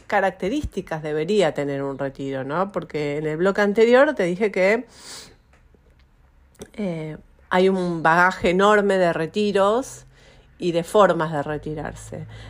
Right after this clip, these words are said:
Tenemos desde la más, eh, profunda y la que más tiempo nos va a llevar para, para entrar en nuestro mundo interno, que es irnos, no sé, por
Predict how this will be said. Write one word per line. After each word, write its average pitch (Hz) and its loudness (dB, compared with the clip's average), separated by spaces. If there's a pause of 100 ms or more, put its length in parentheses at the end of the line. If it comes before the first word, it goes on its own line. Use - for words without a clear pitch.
(140)
Tenemos 392 4
desde 202 2
la 180 6
más, 277 2 (100)
eh, 170 -4 (1900)
profunda 226 2
y 196 4
la 175 4
que 170 0
más 202 2
tiempo 190 -2
nos 170 -2
va 175 2
a 180 0
llevar 175 0 (600)
para, 147 -2 (180)
para 156 -2
entrar 180 2
en 175 0
nuestro 165 -6
mundo 170 -4
interno, 190 4
que 180 2
es 180 -6
irnos, 185 0 (500)
no 156 -8
sé, 151 -4 (220)
por 135 -8